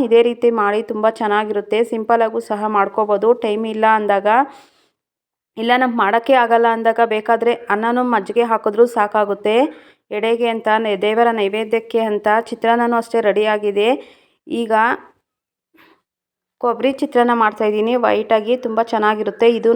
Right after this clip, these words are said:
ಅಷ್ಟೇ. ಈಗ ಒಂದು ಬಾಣಲಿಗೆ ಎರಡರಿಂದ ಮೂರು ಚಮಚದಷ್ಟು ಎಣ್ಣೆನ ಹಾಕ್ಕೊಂಡಿದ್ದೀನಿ. ಕಾಲು ಟೀ ಚಮಚದಷ್ಟು ಸಾಸಿವೆ,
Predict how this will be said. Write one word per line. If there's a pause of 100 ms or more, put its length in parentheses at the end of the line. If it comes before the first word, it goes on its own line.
ಅಷ್ಟೇ. (720)
ಈಗ
ಒಂದು
ಬಾಣಲಿಗೆ
ಎರಡರಿಂದ
ಮೂರು
ಚಮಚದಷ್ಟು
ಎಣ್ಣೆನ
ಹಾಕ್ಕೊಂಡಿದ್ದೀನಿ.
ಕಾಲು
ಟೀ
ಚಮಚದಷ್ಟು
ಸಾಸಿವೆ,